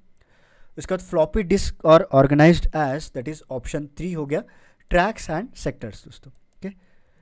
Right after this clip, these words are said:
tracks and sectors। उसके बाद the capacity of three point five inch floppy disk जो है कितना स्टोर कर सकता है, वो कैपेसिटी आपको पूछा जा रहा है, तो ऑप्शन फ़ाइव हो गया दोस्तों, वन पॉइंट फ़ोर एम बी स्टोर कर सकता है। The most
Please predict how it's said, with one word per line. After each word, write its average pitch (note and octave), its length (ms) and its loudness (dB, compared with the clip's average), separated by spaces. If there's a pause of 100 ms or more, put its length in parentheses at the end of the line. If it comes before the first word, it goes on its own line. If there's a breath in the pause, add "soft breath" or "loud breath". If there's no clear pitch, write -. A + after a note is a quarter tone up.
(680)
tracks D#3 320 -6
and C4+ 140 -2 (180)
sectors। - 380 -6 (720)
उसके - 140 -2
बाद C3 60 0
the C#3 140 -2
capacity D3 420 -2
of - 100 -8
three F3 200 -8
point F3 200 -6
five D#3+ 300 -4
inch F3+ 180 -6 (540 soft breath)
floppy D#3 380 2
disk E3 220 -2
जो B2+ 120 -4
है - 60 -4
कितना G#3 340 2
स्टोर F#3 280 0
कर F#3 120 -4
सकता - 320 -4
है, G#2 80 -10
वो C3+ 140 -6
कैपेसिटी C3+ 440 -4
आपको C3+ 200 -6
पूछा B2 260 -10
जा A#2 160 -6
रहा A#2 140 0
है, A3+ 100 0 (440 soft breath)
तो D#3+ 120 2
ऑप्शन C#3 280 -4
फ़ाइव D3 220 -4
हो C#3 80 -6
गया C3+ 120 -6
दोस्तों, C3 260 -10
वन C#3+ 240 -8
पॉइंट D#3+ 220 -8
फ़ोर D#3 220 -6
एम A#2 280 -8
बी G3+ 240 -6
स्टोर A#2+ 280 -4
कर G#2+ 60 -14
सकता - 320 -16
है। F3+ 60 -20 (840 soft breath)
The C#3 120 0
most F3+ 240 -4